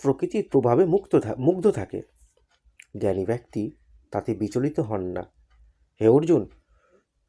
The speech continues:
সর্বকর্মফল আমাকে সমর্পণ করে এবং কামনাহীন, মমতাহীন হয়ে তুমি যুদ্ধ করো। আমার বাক্যে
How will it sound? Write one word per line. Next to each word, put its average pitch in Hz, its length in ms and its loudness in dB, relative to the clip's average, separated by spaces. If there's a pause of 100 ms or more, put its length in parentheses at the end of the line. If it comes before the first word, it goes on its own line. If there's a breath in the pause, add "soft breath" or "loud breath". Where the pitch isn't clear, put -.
(180)
সর্বকর্মফল 143 1080 2 (140)
আমাকে 147 340 -2
সমর্পণ 127 520 -6
করে 110 360 -4 (540)
এবং 101 320 -2 (580)
কামনাহীন, 139 640 2 (120)
মমতাহীন 120 600 0
হয়ে 110 220 -2
তুমি 120 200 -6
যুদ্ধ 139 260 -2
করো। 92 280 -8 (1300)
আমার 104 300 0
বাক্যে 110 560 0